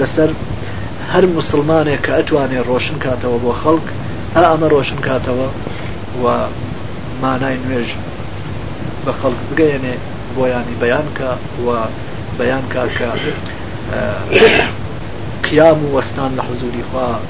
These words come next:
بۆ چییە، ڕکوع و چەمینەوە بۆ چییە، سجود و کوڕنش بۆ چییە، دانیشتن لە تەشەهودا بۆ چییە، سوورەی فاتحە بۆ ئەخوێنرێ، مانای چییە، تەشەهود و تەحیات بۆ ئەخوێنرێ، مانای چییە، و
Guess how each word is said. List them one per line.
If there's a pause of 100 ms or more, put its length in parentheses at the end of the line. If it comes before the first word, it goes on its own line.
بۆ (140)
چییە، (240)
ڕکوع (100)
و (280)
چەمینەوە
بۆ (120)
چییە، (280)
سجود
و
کوڕنش
بۆ (120)
چییە، (140)
دانیشتن
لە (100)
تەشەهودا
بۆ (100)
چییە، (640)
سوورەی
فاتحە
بۆ
ئەخوێنرێ، (120)
مانای
چییە، (120)
تەشەهود
و (280)
تەحیات
بۆ
ئەخوێنرێ، (120)
مانای
چییە،
و